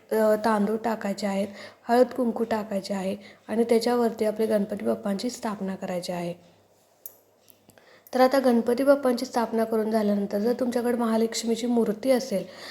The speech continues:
अ, लक्ष्मी मातेची, तर तिचीसुद्धा अशाच प्रकारे, अ, अभिषेक करून, अ, मूर्तीची स्थापना करायची आहे.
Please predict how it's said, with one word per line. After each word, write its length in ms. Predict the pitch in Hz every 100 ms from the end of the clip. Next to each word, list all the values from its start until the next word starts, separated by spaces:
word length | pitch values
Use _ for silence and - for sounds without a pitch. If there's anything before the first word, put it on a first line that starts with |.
| - -
अ, 240 | 214 214
लक्ष्मी 380 | 214 220 - 220
मातेची, 380 | 214 202 202 180 185
तर 80 | 240 240
तिचीसुद्धा 480 | 240 277 277 233 240
अशाच 380 | 233 202 233
प्रकारे, 440 | - 247 220 214 220 220 - -
अ, 160 | 208 208
अभिषेक 460 | 214 214 214 240 233
करून, 300 | 214 220 233 -
अ, 260 | 214 208
मूर्तीची 560 | 214 214 214 214 202 233
स्थापना 400 | 226 233 214 202
करायची 360 | 196 190 180 185
आहे. 180 | 185